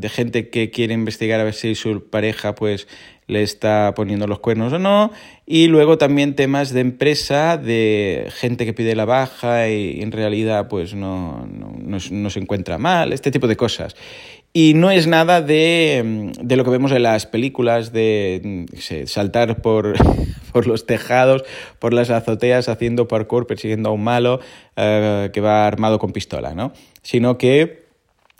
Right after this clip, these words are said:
más bien es un tema más, eh, de burocracia y de, y de papeleo y tal. Sí que a veces, pues, estás en un coche esperando que alguien salga de algún sitio, pero no es nada emocionante. ¿Mm? En las películas, claro, vemos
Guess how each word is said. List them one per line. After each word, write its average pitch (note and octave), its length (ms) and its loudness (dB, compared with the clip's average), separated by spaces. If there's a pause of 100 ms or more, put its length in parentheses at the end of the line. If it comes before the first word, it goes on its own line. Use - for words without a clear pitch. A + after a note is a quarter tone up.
más A2+ 200 0
bien A#2 260 2
es A2+ 100 0
un G#2 120 0
tema G#2+ 220 -2
más, G2 280 -4
eh, D#2+ 160 -8
de E2 140 -10
burocracia G#2 840 0
y F#2 80 -2
de, D#2+ 280 -6
y - 60 -8
de G2 120 0
papeleo G#2+ 520 0
y F2+ 60 -2
tal. D#2 260 -8
Sí A2+ 160 -4
que G#2 220 -2 (320)
a F#2+ 100 0
veces, G2+ 280 2
pues, - 260 -4 (220)
estás G#2 240 -2
en G#2 80 0
un G#2 100 2
coche C#3+ 280 2
esperando G#2+ 440 0
que G#2+ 100 0
alguien G2+ 260 -2
salga G#2 260 -4
de G2+ 100 -2
algún G2 280 -2
sitio, F3+ 420 4 (360)
pero C3 200 6
no C3+ 160 8
es C3 80 4
nada D3 160 6
emocionante. B2+ 760 0
¿Mm? G#2+ 180 -8
En G2+ 60 -8
las F#2 100 -6
películas, G#2 400 -2
claro, A#2 320 0
vemos A2 320 -2